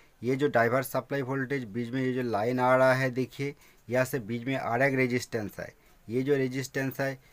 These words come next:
यहाँ पर भी voltage दोस्तों देखिए ट्वेंटी वोल्ट मिल रहा है।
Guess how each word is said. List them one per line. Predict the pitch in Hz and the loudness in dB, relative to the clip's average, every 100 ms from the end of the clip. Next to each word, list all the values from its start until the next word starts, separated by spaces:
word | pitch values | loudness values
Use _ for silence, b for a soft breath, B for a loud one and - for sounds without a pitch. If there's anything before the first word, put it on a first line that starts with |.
| b 107 | b 0
यहाँ | 131 139 | 2 4
पर | 143 135 | 2 2
भी | 139 | -2
voltage | 123 127 127 139 | -2 -2 -2 -2
दोस्तों | 131 127 139 127 | -4 -6 -6 -4
देखिए | 131 - 139 135 - - - - | -4 -2 -2 -2 -8 -20 -20 -6
ट्वेंटी | 123 131 135 | -2 0 0
वोल्ट | 127 135 | -2 -2
मिल | 120 127 120 | 0 0 2
रहा | 110 92 | 2 2
है। | 82 | -2